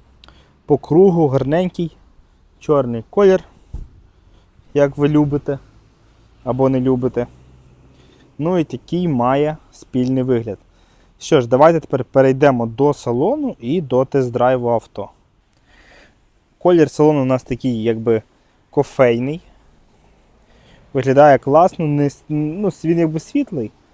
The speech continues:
але ви бачите, він не, не білий, а кофейний. Так, е,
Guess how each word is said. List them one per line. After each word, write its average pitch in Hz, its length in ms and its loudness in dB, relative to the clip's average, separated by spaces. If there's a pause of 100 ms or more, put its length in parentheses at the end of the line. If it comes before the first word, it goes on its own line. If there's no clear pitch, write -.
(300)
але 131 400 -2 (220)
ви 143 120 -4
бачите, 127 320 -4
він 123 240 -6
не, 131 240 -6
не 139 160 -4
білий, 170 400 -4
а 127 80 -8
кофейний. 98 600 -14 (1400)
Так, 101 360 -4
е, 110 240 -6